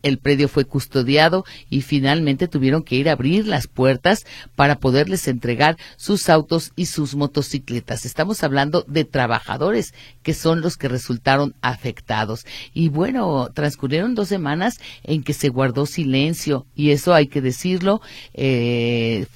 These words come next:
la Secretaría de Transporte, que era la que se esperaba desde un primer momento que diera a conocer información muy clara, muy, eh, pues digamos que tranquilizadora acerca de este hecho tan anómalo,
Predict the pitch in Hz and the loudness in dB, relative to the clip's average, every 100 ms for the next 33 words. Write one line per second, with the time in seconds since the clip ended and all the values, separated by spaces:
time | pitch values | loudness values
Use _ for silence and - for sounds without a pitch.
0 | - - 139 131 139 151 139 139 147 170 | -16 -4 -2 -2 -2 -4 -2 2 4 4
1 | 156 131 123 117 - 131 131 185 254 - | 4 0 0 -2 -2 -2 0 0 -2 -2
2 | - - 139 131 120 120 120 175 - 143 | -20 -6 0 2 4 2 4 4 4 0
3 | 135 - - 127 131 131 170 151 127 143 | -2 -2 -8 -4 2 4 4 2 0 -2
4 | 143 156 139 139 135 131 123 160 131 - | -2 -2 -2 0 0 2 2 2 0 -4
5 | - - 139 123 113 113 110 113 104 120 | -20 -2 0 2 0 0 -2 -4 -8 0
6 | 135 131 - 123 113 - 127 135 - - | 2 2 -2 -4 -4 -2 0 -2 -4 -20
7 | - 135 143 135 135 147 143 139 139 - | -8 -4 0 0 0 0 0 0 -2 0
8 | 135 139 143 151 - 135 135 139 139 131 | 2 4 4 0 0 -2 0 2 4 2
9 | - - - - 135 131 117 113 98 - | 0 -12 -18 -4 0 0 2 0 -4 -4
10 | 151 - - 151 156 175 208 - 151 147 | -4 -4 -10 -6 -2 0 -2 -4 -4 0
11 | 139 127 135 123 - 120 127 175 214 151 | 0 0 -2 -2 0 0 2 2 2 0
12 | 160 156 175 147 156 - 160 131 - 165 | -2 -2 -2 0 -2 0 0 0 -2 -2
13 | 135 120 - - - - - 127 143 151 | 0 -2 -6 -20 -20 -14 -6 -4 0 0
14 | 156 196 269 | 2 2 0